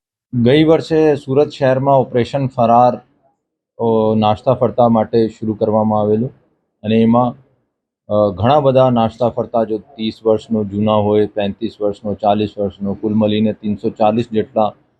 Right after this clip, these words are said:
નાસ્તા ફરતા પકડવામાં સુરત સિટી અને ક્રાઇમ બ્રાન્ચ અને એસ ઓ જી નો કાફી અને પી સી બી નો મદદ, અ, સફળતા મળી હતી. આ ઓપરેશન ફરા-, ફરારનો આગળ વધાવતા,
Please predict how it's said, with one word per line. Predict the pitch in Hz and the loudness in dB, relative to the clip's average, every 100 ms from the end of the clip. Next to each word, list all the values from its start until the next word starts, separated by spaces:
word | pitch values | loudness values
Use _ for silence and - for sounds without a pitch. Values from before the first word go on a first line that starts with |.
| _ 101 | _ -2
નાસ્તા | 107 104 120 | -2 0 -2
ફરતા | 113 110 - 107 104 | 0 -2 -2 -2 -2
પકડવામાં | - 101 110 107 107 107 104 98 - _ _ _ - | -6 -6 0 2 2 0 -2 -4 -8 _ _ _ -6
સુરત | 110 113 | -2 -2
સિટી | - - 110 117 110 | -2 -8 -4 0 2
અને | 107 | 0
ક્રાઇમ | 104 107 107 107 | -2 0 0 0
બ્રાન્ચ | 104 104 101 | 0 0 0
અને | 104 101 | -2 -2
એસ | 98 - | -4 -6
ઓ | 101 | -6
જી | 104 | -4
નો | 101 | -6
કાફી | - 101 95 104 | -6 -8 -6 -8
અને | 98 101 98 101 98 | -8 -4 -2 -2 -4
પી | 104 | -8
સી | 101 110 | -4 -2
બી | 107 | 0
નો | 107 | 0
મદદ, | 101 98 104 101 _ | 0 -2 -2 -6 _
અ, | 107 104 92 - _ _ | 0 0 0 -6 _ _
સફળતા | 113 113 104 117 | -6 -4 -2 0
મળી | 113 120 131 | 2 2 0
હતી. | 127 143 - _ _ _ _ _ _ - | -2 -8 -18 _ _ _ _ _ _ 0
આ | 123 143 143 - _ _ _ _ - | 4 4 2 -4 _ _ _ _ -8
ઓપરેશન | 113 113 123 139 | -6 -2 -4 -4
ફરા-, | 123 123 120 117 123 120 123 120 - 110 | -2 0 0 0 0 2 2 0 -4 -8
ફરારનો | - 113 120 120 131 | 0 2 2 2 0
આગળ | 113 113 113 | 0 2 0
વધાવતા, | 110 113 113 131 95 | 2 0 0 -2 -2